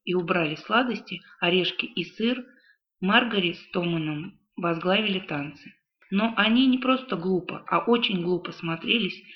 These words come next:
кружась на полу зала. У девицы Тиролов была легкая поступь, и она была наполовину выше своего юного супруга, а Томан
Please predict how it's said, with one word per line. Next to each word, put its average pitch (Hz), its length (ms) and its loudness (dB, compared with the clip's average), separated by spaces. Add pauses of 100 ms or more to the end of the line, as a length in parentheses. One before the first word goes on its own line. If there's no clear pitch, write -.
(160)
кружась 196 340 0
на 185 100 -4
полу 165 340 -4
зала. 151 440 -6 (340)
У 196 80 -2
девицы 240 460 2
Тиролов 208 580 0
была 226 500 0 (140)
легкая 196 520 -2
поступь, - 520 -8 (340)
и 196 180 2
она 240 420 2 (280)
была 214 200 2
наполовину 202 640 0
выше 214 280 -4
своего 180 400 -4
юного 196 380 2
супруга, - 640 -8 (280)
а 190 100 2
Томан 269 520 2